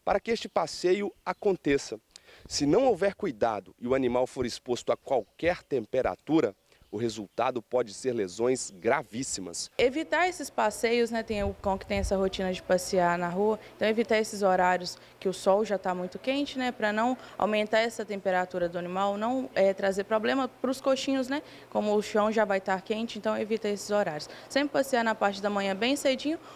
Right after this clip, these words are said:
Speaker 2: ou na, na hora que começa a anoitecer, que o tempo já tá mais fresco.
Speaker 1: O protetor solar é um aliado dos seres humanos e dos cães. Ele deve ser usado em locais em que o pelo não protege,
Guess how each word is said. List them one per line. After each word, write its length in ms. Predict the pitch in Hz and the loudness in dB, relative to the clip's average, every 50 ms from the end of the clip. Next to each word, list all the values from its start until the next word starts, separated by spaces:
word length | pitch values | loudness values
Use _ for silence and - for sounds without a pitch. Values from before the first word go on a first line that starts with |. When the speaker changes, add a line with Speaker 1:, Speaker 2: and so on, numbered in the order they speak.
| - - | -16 -4
Speaker 2:
ou 240 | - - 294 302 311 | 2 4 4 4 4
na, 360 | 302 294 294 285 277 269 254 | 4 2 2 2 2 2 2
na 140 | 247 247 240 240 | 0 0 0 0
hora 80 | 240 | -2
que 80 | - - | -4 -6
começa 340 | - 247 233 226 233 - 240 | -4 -2 -2 -2 -2 -2 -4
a 40 | |
anoitecer, 500 | 226 220 220 220 - 214 208 - 254 233 | -2 -2 -4 -2 -2 -4 -2 -2 -2 -4
que 100 | 233 - | -2 -4
o 140 | 240 233 226 | -4 -4 -4
tempo 280 | - - 214 214 214 220 | -2 -4 -4 -2 -4 -4
já 140 | 208 214 214 | -4 -4 -4
tá 100 | 220 214 | -4 -6
mais 240 | 214 214 220 220 | -6 -6 -8 -8
fresco. 380 | - - - - - - - - - - - - | -10 -14 -14 -14 -14 -16 -18 -18 -20 -20 -2 2
Speaker 1:
O 120 | - 269 320 | 4 4 4
protetor 480 | - 269 277 277 269 254 247 - 247 | 6 4 4 4 4 2 4 4 2
solar 520 | 233 - 247 220 190 185 208 226 233 240 - | 2 4 4 4 4 4 4 4 2 0 0
é 80 | - 233 | 2 2
um 140 | 226 220 220 | 4 4 4
aliado 520 | 214 208 190 170 151 165 190 196 170 175 | 2 2 4 4 4 4 4 2 2 0
dos 180 | 156 160 139 - | -2 -2 -2 -2
seres 340 | - - 165 160 165 160 | 0 2 2 2 2 2
humanos 500 | 262 254 226 220 240 269 269 269 247 185 | 2 4 4 6 6 6 4 2 -2 0
e 140 | 202 254 254 | 0 0 0
dos 320 | 196 196 247 240 - - - | 2 2 2 2 2 0 2
cães. 580 | - 170 185 190 185 180 175 - - - - - - _ | 4 4 6 6 6 4 2 0 -4 -8 -10 -14 -14 _
Ele 180 | - 143 180 226 | 0 2 2 4
deve 200 | 226 233 208 220 | 2 2 0 -2
ser 200 | - - 233 208 | 0 2 2 2
usado 460 | 202 151 120 131 165 202 254 269 254 | 2 0 2 2 4 4 4 2 2
em 40 | 247 | 2
locais 540 | 233 214 170 - - - 185 214 220 220 202 | 2 2 2 0 0 2 4 4 4 4 2
em 100 | 208 208 | 2 2
que 120 | - - | 2 0
o 80 | 196 170 | 0 0
pelo 360 | - _ 196 226 254 277 269 | 0 _ 4 4 4 4 4
não 140 | 254 269 277 | 2 2 2
protege, 680 | 285 277 269 262 - 226 220 226 214 190 147 123 104 | 4 2 2 4 4 4 4 6 4 4 2 -2 -6